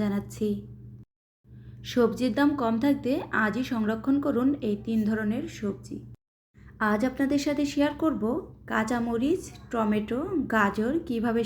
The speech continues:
সারা বছর জুড়ে সংরক্ষণ করতে পারবেন, এগুলোর tips and tricks।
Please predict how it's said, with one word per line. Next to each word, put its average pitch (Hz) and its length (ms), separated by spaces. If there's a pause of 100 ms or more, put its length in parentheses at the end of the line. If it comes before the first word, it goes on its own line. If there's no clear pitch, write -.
সারা 208 300
বছর 269 320
জুড়ে 262 200 (180)
সংরক্ষণ 220 500
করতে 214 280
পারবেন, 202 280 (1200)
এগুলোর 269 400 (220)
tips 226 320 (180)
and 285 120 (200)
tricks। 202 400